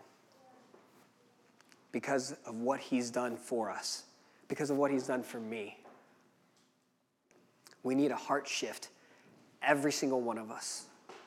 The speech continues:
The more our hearts are turned towards Jesus,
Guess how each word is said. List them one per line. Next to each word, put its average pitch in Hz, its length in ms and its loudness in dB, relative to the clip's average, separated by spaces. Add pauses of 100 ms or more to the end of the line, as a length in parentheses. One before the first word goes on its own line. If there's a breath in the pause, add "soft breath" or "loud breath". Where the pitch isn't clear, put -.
(1000 soft breath)
The 131 60 0
more 151 280 12
our 143 60 12
hearts 151 300 8
are 123 40 2
turned 151 260 4
towards 143 300 6
Jesus, 156 640 6